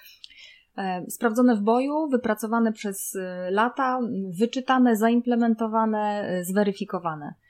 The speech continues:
E, po pierwsze, świadomość z tyłu głowy, że te potknięcia, e, one są, będą i bez tego się nie da. No po prostu się nie da, bo choćbyś, tak jak powiedziałaś, Magda, była zgięta w pół, no to porażki będą.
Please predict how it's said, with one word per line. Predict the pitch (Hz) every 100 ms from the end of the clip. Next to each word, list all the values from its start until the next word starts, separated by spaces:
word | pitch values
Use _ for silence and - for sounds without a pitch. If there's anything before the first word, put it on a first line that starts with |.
| _ _ _
E, | 190 175 175 - _
po | -
pierwsze, | 208 254 269 262 - 240 226 -
świadomość | - - 220 214 214 202 -
z | -
tyłu | - 202
głowy, | 185 175 185 185 220 240 220
że | 202
te | 202 202
potknięcia, | - 202 - - 220 214 202 196 180 185 220
e, | 190 175
one | - 214
są, | 202 240 240 240 214
będą | 196 196 185 190 185 185 240 _
i | 220
bez | 214 214
tego | 214 196
się | - 180
nie | 156
da. | 151
No | 180
po | 220 -
prostu | 285 285 247
się | - 226
nie | 240
da, | 233 226 214 202 190 226
bo | 190
choćbyś, | - 208 202 202 -
tak | 196
jak | 190 -
powiedziałaś, | 185 180 185 180 -
Magda, | 185 175 175 175 - -
była | 190 233 226
zgięta | 185 185 214 202 156
w | -
pół, | - 240 302 349 _ _ _
no | 202
to | 202 190
porażki | - 196 202 - - 185
będą. | 175 175 165 156 151 175